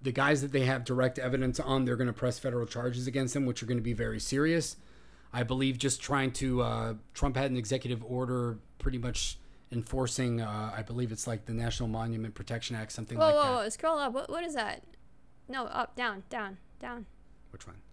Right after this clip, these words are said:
Speaker 1: Oh, yeah, they're trying to break into a police station here. So,
Speaker 2: Sorry.
Speaker 1: yeah, uh, Andy Ngo, give him, uh, <coughs> give him a follow. Uh, he does a great job at exposing these guys, and he talks about the black bagging here,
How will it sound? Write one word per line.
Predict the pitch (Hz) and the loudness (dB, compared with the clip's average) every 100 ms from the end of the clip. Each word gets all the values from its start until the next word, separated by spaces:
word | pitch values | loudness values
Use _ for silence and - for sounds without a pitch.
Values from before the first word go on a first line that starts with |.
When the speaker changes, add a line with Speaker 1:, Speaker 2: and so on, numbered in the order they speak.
| - - - - - - | -20 -20 -20 -20 -20 4
Speaker 1:
Oh, | 165 | 8
yeah, | 175 | 8
they're | 139 | 6
trying | 120 151 | 4 2
to | 135 131 | 6 4
break | 113 131 127 | 4 0 0
into | 120 127 | -2 -4
a | |
police | 110 117 110 - - - - - - | -4 -4 -6 -8 -16 -20 -20 -20 -20
station | - - 107 - | -12 -8 -8 -8
here. | 98 92 - - - - - - - | -8 -10 -14 -20 -20 -20 -20 -20 -14
So, | - | 0
Speaker 2:
Sorry. | 135 - 185 | 6 6 6
Speaker 1:
yeah, | - 131 | 8 8
uh, | 135 | 8
Andy | 160 175 170 | 6 4 6
Ngo, | 165 | 8
give | 156 156 | 8 8
him, | 160 151 - - - | 6 0 -4 -14 -10
uh, | 135 127 127 - - | -4 -4 -6 -14 0
<coughs> | 143 - 160 113 | 0 2 0 2
give | 139 | 2
him | 147 160 | 2 -2
a | |
follow. | 120 127 123 139 151 - - - - - - - - - | -2 -2 0 2 2 -2 -14 -20 -20 -20 -20 -20 -20 -10
Uh, | 110 | -6
he | 110 | -4
does | 131 117 | -2 -4
a | |
great | 110 123 123 | -4 -6 -4
job | 131 127 | -2 -2
at | 117 | -2
exposing | 107 - 123 117 123 | -6 -6 -6 -4 -4
these | 123 | -4
guys, | 117 127 127 123 - - - - - - | -4 -2 -2 -4 -10 -20 -20 -20 -20 -8
and | 113 107 | -4 -2
he | 120 | -2
talks | 120 127 120 | -2 -2 -2
about | 120 117 | -4 -4
the | |
black | 107 113 113 | -4 -4 -4
bagging | 120 113 113 | -6 -6 -4
here, | 107 110 110 113 110 | -4 -4 -4 -4 -6